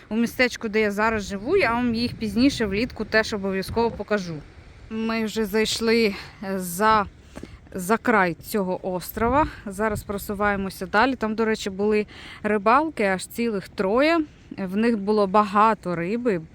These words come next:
повні два відра. Вони сказали, що вони тут знаходяться вже години чотири-п'ять.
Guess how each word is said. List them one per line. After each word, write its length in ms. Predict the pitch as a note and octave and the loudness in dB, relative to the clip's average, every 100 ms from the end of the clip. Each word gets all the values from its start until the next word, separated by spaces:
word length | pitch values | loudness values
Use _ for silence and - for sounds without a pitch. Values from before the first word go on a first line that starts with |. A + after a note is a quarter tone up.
| - | -6
повні 440 | A#3 B3 C#4 A#3 F#3 | 4 6 6 4 0
два 300 | E3+ F#3 A3+ | 0 2 2
відра. 420 | A3 F3+ E3 D3 - - - - - | 0 -2 -2 -2 -6 -14 -16 -16 -8
Вони 240 | E3+ A#3+ | -2 -2
сказали, 460 | - A3 G3+ B3 A#3 | -2 -4 2 2 2
що 200 | - F#3 | -2 -4
вони 240 | F#3+ A3 | -2 -2
тут 160 | G#3+ F3+ | -2 -2
знаходяться 680 | F3 F3+ A3+ A#3+ A3 - F3+ | -4 0 0 0 -2 -2 -4
вже 300 | F3 F#3 A3 G3+ F#3 | -2 -2 -2 -4 -6
години 380 | F#3 F3+ G#3 G#3+ | -4 -2 -2 -2
чотири-п'ять. 760 | G3 E3+ - G#3 G3 F3+ D#3 | -4 -6 -2 -2 -2 -2 -4